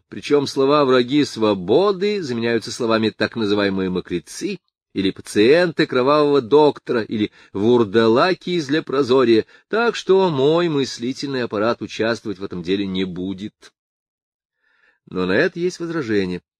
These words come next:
Это вам только кажется. Вы перечтете эту речь и прежде всего обнаружите, что она безобразна. Стилистически безобразна, я имею в виду.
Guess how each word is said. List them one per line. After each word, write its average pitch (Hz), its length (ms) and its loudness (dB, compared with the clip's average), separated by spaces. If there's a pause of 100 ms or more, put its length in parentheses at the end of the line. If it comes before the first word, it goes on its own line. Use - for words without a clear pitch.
(180)
Это 185 300 -6
вам 160 160 -6
только 151 340 -6
кажется. 131 540 -8 (580)
Вы 104 120 -2
перечтете 147 920 -2 (300)
эту 185 300 -2
речь 160 460 0 (300)
и 120 80 -6
прежде 143 320 -2
всего 147 240 0
обнаружите, 143 560 0
что 135 220 0
она 139 240 0
безобразна. 123 800 -4 (720)
Стилистически - 1040 -8
безобразна, 101 600 -2
я 98 220 -2
имею 95 260 -4
в 95 40 -4
виду. 98 220 -6